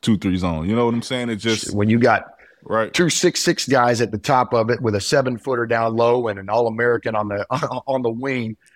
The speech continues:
Speaker 1: Right.
Speaker 2: Uh, the zone we went for, went against was a little different from today's zone of Syracuse, but, um, I think a little bit of that, and, you know, we've gone on and we've told stories in the past about,
Speaker 1: Mm-hmm.
Speaker 2: you know, our experiences, uh,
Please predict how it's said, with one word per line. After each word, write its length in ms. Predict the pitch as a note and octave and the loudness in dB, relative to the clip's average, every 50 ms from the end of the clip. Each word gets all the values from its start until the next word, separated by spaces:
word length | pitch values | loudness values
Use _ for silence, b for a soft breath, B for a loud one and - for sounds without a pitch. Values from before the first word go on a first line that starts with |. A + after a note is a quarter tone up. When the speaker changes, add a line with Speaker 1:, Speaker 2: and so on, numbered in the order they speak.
| b b | b b
Speaker 1:
Right. 140 | G#2+ A2 | -8 -2
Speaker 2:
Uh, 240 | A2 A2 A2 G#2+ A2 | 0 0 2 2 2
the 120 | A2 A#2 G#2+ | 0 0 0
zone 260 | F#2 D#3 E3+ D#3+ D3 | 2 2 2 2 4
we 100 | D#3 E3+ | 2 2
went 340 | C#3+ C3 C3+ B2+ A#2+ - - | 2 2 0 0 -2 -4 -4
for, 140 | C3+ C3 - C#3 | -4 -4 -2 -2
went 240 | C3 C3 C#3 C3 B2 | -2 -2 -2 0 -2
against 380 | A#2+ A2+ B2 A#2 A#2 - - | -2 -2 -2 -4 -4 -6 -6
was 160 | A#2 A2 G2+ G#2 | -4 -4 -2 0
a 60 | G#2+ | 2
little 180 | A#2+ C3+ C3+ | 2 2 2
different 400 | A#2 G#2 B2 B2+ B2 - A2 - - | 2 2 -2 -2 -2 -4 -8 -8 -6
from 140 | A#2 G#2 F#2 | -8 -8 -8
today's 460 | - G#2 F#2+ A#2 A#2 A#2 A#2 G2+ F#2+ | -8 -4 0 2 2 2 2 0 0
zone 360 | G#2+ G#2 G2 G2 G2 G2 G2 - _ _ _ _ - | -2 -2 -2 -2 -4 -8 -10 -12 _ _ _ _ -2
of 160 | - G2+ F#2 | -2 -2 0
Syracuse, 520 | - - A2 G#2 G2 - - A2 A2 G#2+ - | 0 2 2 2 0 0 -2 -2 0 -2 -2
but, 300 | - - G#2+ G#2 - - b b b b b b | 0 0 0 0 0 -2 b b b b b b
um, 380 | - G#2 G#2 G2+ G2+ G2+ F#2+ F#2 - _ _ _ _ - | -2 0 2 2 2 0 0 -2 -6 _ _ _ _ -2
I 120 | - C3+ | 0 0
think 260 | C3 - E3 E3+ D#3+ - | 2 2 0 0 2 0
a 60 | D3 | 0
little 320 | B2+ B2+ D3+ F3 F#3 E3 | 2 4 4 4 4 2
bit 160 | B2 C3+ C3 | 2 0 -2
of 100 | B2+ A2+ | 0 0
that, 260 | G#2+ A2+ A#2+ C3+ - - - | 0 2 2 0 0 -2 0
and, 260 | A2+ A2 G#2+ G#2+ G#2 - | 0 0 0 0 -4 -6
you 100 | A2+ A#2 | -8 -4
know, 80 | A#2 | -4
we've 240 | G#2+ G#2+ C3 D#3+ C3+ | -2 -2 -2 -4 -2
gone 240 | A2 A#2 A2+ A2+ A2+ | -2 0 0 0 0
on 220 | A2+ A2+ A#2 A#2 | 0 -2 -4 -4
and 100 | A2 G#2 | -6 -6
we've 160 | G#2+ A#2+ A2+ - | -8 -8 -10 -8
told 220 | - A#2+ A2+ A2 | -6 -6 -6 -6
stories 340 | - - G#2+ G#2+ A2 A2 G2 | -6 -6 -4 -2 -2 -4 -4
in 60 | G#2 G2+ | -6 -8
the 60 | F#2+ | -8
past 400 | F2+ - G#2 G2 G2+ G#2+ - - | -4 -2 0 0 0 0 -2 -6
about, 320 | F#2+ F2 G2 G2 G2 F#2 | -6 -2 0 0 0 0
Speaker 1:
Mm-hmm. 140 | G2+ G#2+ B2 | -2 -4 -6
Speaker 2:
you 40 | F#2+ | -4
know, 260 | F#2 F#2 F2+ F#2+ F2+ F#2 _ - - | 0 0 0 0 -2 -8 _ -2 0
our 160 | G2 F#2+ F#2+ | 2 2 2
experiences, 840 | F2+ - - - G#2 G2+ G2 G2 G2 F#2+ - - G2+ F#2+ F#2+ - - | 0 -2 -4 -2 -2 0 0 0 -4 -6 -6 -6 -8 -8 -8 -8 -6
uh, 360 | D#2 E2+ F2 E2+ D#2+ D2 D2 | -2 0 0 2 0 0 -4